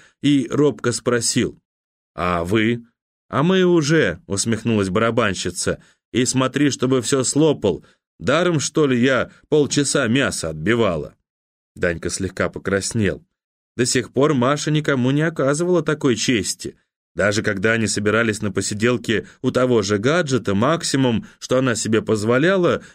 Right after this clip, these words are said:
это вытащить из рюкзачка какие-нибудь полуфабрикаты и скомандовать: «Бабы жарить, мужики резать». Немоляева всегда ворчала по этому поводу. В том, что Маша собственными руками приготовила для него еду,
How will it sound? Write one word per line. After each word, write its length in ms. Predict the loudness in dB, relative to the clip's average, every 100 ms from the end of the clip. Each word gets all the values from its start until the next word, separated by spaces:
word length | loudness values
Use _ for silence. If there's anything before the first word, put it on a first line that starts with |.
| -2
это 240 | 0 2
вытащить 480 | 2 2 0 -2 -2
из 180 | -2 0
рюкзачка 560 | 0 2 0 0 -4
какие-нибудь 680 | -2 -4 -2 0 2 0 0
полуфабрикаты 960 | 0 0 0 -2 0 0 0 0 -4 -4 _
и 100 | -2
скомандовать: 920 | -2 0 0 0 0 0 -2 -4 -8 -18 _ _ -2
«Бабы 380 | 0 2 0
жарить, 500 | 2 2 2 2 0
мужики 500 | 0 0 0 -2 0 2
резать». 640 | 2 0 -4 -12 -14 -20 _ _ _ _ _ -6
Немоляева 600 | 0 2 2 2 2 0
всегда 360 | -2 -2 0
ворчала 560 | 0 0 0 0 0 -4
по 100 | -2
этому 400 | -2 -2 -4 -6
поводу. 560 | 0 0 2 -4 -10 -20 _ _ _ _ _ _ _ _
В 20 | -2
том, 200 | 0 0
что 220 | 0 0
Маша 360 | 2 0 -2
собственными 640 | 0 0 -2 -2 0 2 2
руками 460 | 0 0 0 2
приготовила 640 | 0 0 0 0 0 2 0
для 180 | 0 -2
него 280 | 0 0 0
еду, 500 | 0 2 2 2